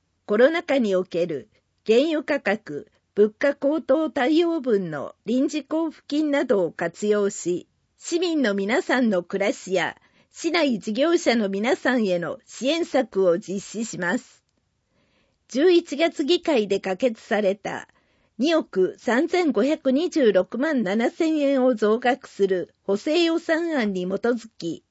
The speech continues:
取り組みを紹介します。皆さんの暮らしに関すること、二つあります。一、二ヶ月分の給食費を無償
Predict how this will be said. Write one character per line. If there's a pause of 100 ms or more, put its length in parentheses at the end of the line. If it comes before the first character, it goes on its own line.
(100)
取
り
組
み
を
紹
介
し
ま
す。 (1500)
皆
さ
ん
の
暮
ら
し
に
関
す
る
こ
と、 (540)
二
つ
あ
り
ま
す。 (1080)
一、 (600)
二
ヶ
月
分
の
給
食
費
を
無
償